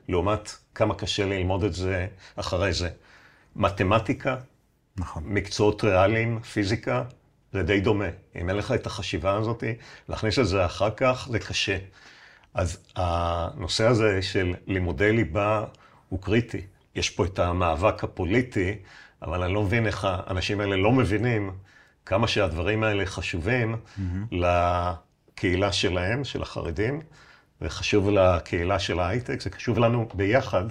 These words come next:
Speaker 1: כדי שנוכל לחיות במקום הזה ולהצליח, להמשיך להצליח ביחד כמו שהצלחנו עד עכשיו.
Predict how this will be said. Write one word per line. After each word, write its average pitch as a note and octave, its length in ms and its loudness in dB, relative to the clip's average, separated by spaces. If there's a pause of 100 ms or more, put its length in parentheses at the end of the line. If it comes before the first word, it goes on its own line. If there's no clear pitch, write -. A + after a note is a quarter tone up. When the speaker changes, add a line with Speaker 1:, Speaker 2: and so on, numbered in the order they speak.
(480)
Speaker 1:
כדי F2 140 -2
שנוכל F#2 360 -2
לחיות G2 320 0
במקום G2+ 380 -2
הזה G2 220 0
ולהצליח, F#2 720 -2
להמשיך F2 420 -2
להצליח G2+ 540 -2 (460)
ביחד F2+ 380 0
כמו F#2 180 -6
שהצלחנו F#2 580 -2
עד E2 100 -4
עכשיו. - 340 -10